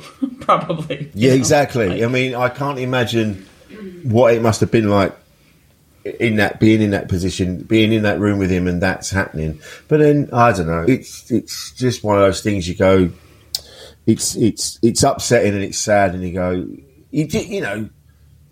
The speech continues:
Speaker 2: all of that stuff did make you question your own behaviour. You can't, like, as a man, you're kinda going,
Speaker 1: Mm-hmm.
Speaker 2: "Shit, am I doing, am I doing stuff that's, I don't even know
Speaker 1: Mm-hmm.
Speaker 2: I'm doing it." Like, you know, 'cause you, you're brought up to, to, you know, the way that,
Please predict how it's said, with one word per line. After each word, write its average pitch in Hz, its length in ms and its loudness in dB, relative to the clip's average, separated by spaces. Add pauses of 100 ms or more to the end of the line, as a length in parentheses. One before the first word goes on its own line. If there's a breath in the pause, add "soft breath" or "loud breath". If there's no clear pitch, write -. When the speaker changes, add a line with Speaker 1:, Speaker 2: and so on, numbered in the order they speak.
(160)
Speaker 2:
all 240 200 4
of 185 100 4
that 208 220 2
stuff 127 320 2
did 185 180 0
make 175 180 0
you 135 100 -6
question 147 420 -2
your 127 120 -2
own 135 120 0
behaviour. 117 420 2
You 92 180 -2
can't, 120 280 -2
like, 127 160 4
as 127 140 4
a 123 60 6
man, 120 340 2
you're 98 100 2
kinda 110 240 -2
going, 107 200 2
Speaker 1:
Mm-hmm. 170 100 4
Speaker 2:
"Shit, 156 400 0
am 160 160 -4
I 214 120 0
doing, 196 500 0
am 147 140 0
I 311 140 4
doing 294 360 2
stuff - 380 -4
that's, - 300 -2 (600 loud breath)
I 151 160 4
don't 147 160 2
even 143 180 4
know 143 60 4
Speaker 1:
Mm-hmm. 131 120 2
Speaker 2:
I'm 113 60 -4
doing 131 240 2
it." - 180 -8 (380 loud breath)
Like, 113 260 2
you 139 160 -4
know, 101 120 -2
'cause 120 240 0
you, 123 140 -2 (120)
you're 139 140 4
brought 156 240 2
up - 340 2 (260)
to, 107 240 -8
to, 107 300 -8
you - 100 -4
know, 98 140 0
the 101 100 -4
way 113 200 4
that, - 220 -2